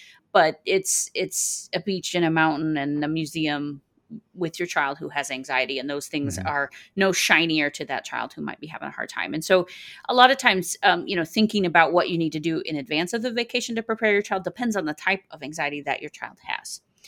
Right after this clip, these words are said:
Speaker 1: So if you're dealing with a kiddo with social anxiety, for
Speaker 2: Mm-hmm.
Speaker 1: example,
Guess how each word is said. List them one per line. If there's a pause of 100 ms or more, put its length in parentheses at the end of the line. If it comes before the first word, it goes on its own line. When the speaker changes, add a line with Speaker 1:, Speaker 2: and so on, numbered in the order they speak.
(260)
Speaker 1:
So
if
you're
dealing
with
a
kiddo
with
social
anxiety,
for
Speaker 2:
Mm-hmm.
Speaker 1:
example,